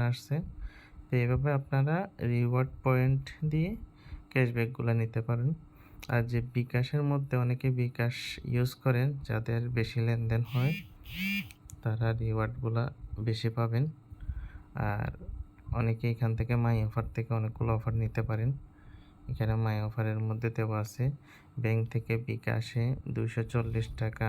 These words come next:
আনলে বিশ টাকা ক্যাশব্যাক, এটাও নিতে পারেন। মোবাইল রিচার্জ, তার পঁয়ত্রিশ টাকা মোবাইল রিচার্জে বিশ টাকা ক্যাশব্যাক, এগুলো নিতে পারেন। এখানে আরেকটা আছে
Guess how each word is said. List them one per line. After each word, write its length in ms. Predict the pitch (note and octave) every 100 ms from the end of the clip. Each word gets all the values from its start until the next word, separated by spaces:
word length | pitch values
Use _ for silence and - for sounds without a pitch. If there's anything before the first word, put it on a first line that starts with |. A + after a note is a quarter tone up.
| A2
আনলে 260 | A2 B2 F3+ - - - - - - - B2
বিশ 160 | A#2 A2 -
টাকা 180 | A2 A2 G#2+
ক্যাশব্যাক, 440 | G#2 G#2+ - B2+ C3+ - -
এটাও 220 | - A2+
নিতে 260 | A2+ A2 A2+ A2+
পারেন। 240 | A2 A#2+ C3+ - - - - - -
মোবাইল 320 | A#2 A2 A2 A2
রিচার্জ, 340 | A2+ A2+ A2+ A#2 - - - - - - -
তার 140 | A2 A2+
পঁয়ত্রিশ 440 | - A#2 A2+ A2+ A2+ -
টাকা 240 | A#2 A#2 A#2 B2 - C3+
মোবাইল 240 | A2+ A2+ A2+
রিচার্জে 340 | A2 A#2 A#2 A#2
বিশ 100 | A#2+ -
টাকা 160 | A2+ G#2+ G#2+
ক্যাশব্যাক, 380 | G#2+ A2 A#2+ C3 -
এগুলো 240 | A2 A2 A#2 A#2
নিতে 180 | A2 A2+
পারেন। 280 | A2+ A2+ C#3 - - - - - -
এখানে 200 | A2+ A#2 A2+
আরেকটা 260 | A2 - A#2
আছে 160 | -